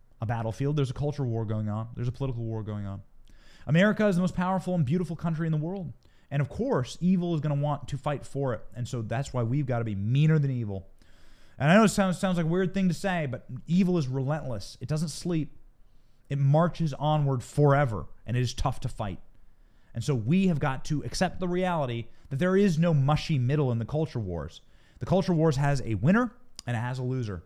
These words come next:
And that's why we do this show every single day. And it's why we work so hard on it. That's why we're so thankful to you, because you help us fight for this country, because you have your priorities in order.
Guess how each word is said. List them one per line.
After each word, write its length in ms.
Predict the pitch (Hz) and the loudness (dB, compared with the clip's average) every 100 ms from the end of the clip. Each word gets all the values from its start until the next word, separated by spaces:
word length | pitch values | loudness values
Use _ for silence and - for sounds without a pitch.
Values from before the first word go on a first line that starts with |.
| - - - - | -16 -20 -20 -10
And 80 | 135 | -8
that's 100 | 165 | -4
why 120 | 262 | -2
we 100 | 247 | 0
do 120 | 185 | 2
this 120 | 135 | 0
show 200 | 120 117 | -2 -4
every 180 | 107 98 | -4 -6
single 480 | - 156 170 175 175 | -8 -8 -6 -6 -8
day. 340 | 147 143 143 - - - - - - - - | -8 -8 -10 -12 -20 -20 -20 -20 -20 -20 -6
And 80 | 131 | 0
it's 100 | 143 | 2
why 220 | 147 165 | 6 8
we 100 | 165 | 8
work 240 | 160 160 156 | 8 6 2
so 220 | - 196 | -2 -4
hard 260 | 175 151 139 | -2 -4 -2
on 160 | 131 | -4
it. 60 | 139 - - - - | -6 -10 -20 -16 -12
That's 120 | 107 | -4
why 140 | 127 | -2
we're 80 | 139 | -2
so 160 | - 139 | -2 -2
thankful 380 | 135 127 - | -4 -4 -6
to 120 | 120 117 | -8 -6
you, 140 | 101 | -6
because 180 | 95 95 | -6 -6
you 240 | 101 160 | -4 -2
help 220 | 151 135 | -2 -2
us 100 | 123 | -4
fight 300 | - 113 98 - - | -6 -6 -6 -8 -14
for 100 | - | -10
this 120 | 101 98 | -8 -6
country, 340 | - 110 98 | -6 -6 -6
because 220 | 85 92 | -8 -6
you 180 | 104 151 | -2 0
have 140 | 135 | 0
your 120 | 113 107 | -2 -4
priorities 560 | 107 104 107 98 92 - | -4 -4 -4 -4 -8 -6
in 220 | 104 107 - | -4 -4 -6
order. 380 | 107 101 87 | -6 -6 -8